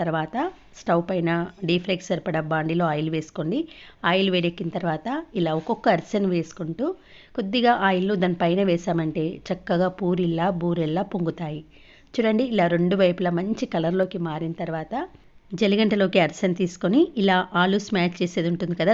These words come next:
దానితో గట్టిగా ప్రెస్ చేసామంటే ఎక్సెస్ ఆయిల్ అంతా ఈజీగా వెళ్ళిపోతుంది. ఈ పద్ధతిలో మీరు చేయండి, అస్సలు ఆయిల్ పట్టకుండా వస్తాయి. త-, అయితే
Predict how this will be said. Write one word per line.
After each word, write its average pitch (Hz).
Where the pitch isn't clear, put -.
దానితో 175
గట్టిగా 214
ప్రెస్ 175
చేసామంటే 175
ఎక్సెస్ 196
ఆయిల్ 180
అంతా 175
ఈజీగా 196
వెళ్ళిపోతుంది. 175
ఈ 208
పద్ధతిలో 202
మీరు 196
చేయండి, 180
అస్సలు 196
ఆయిల్ 175
పట్టకుండా 170
వస్తాయి. 160
త-, -
అయితే 180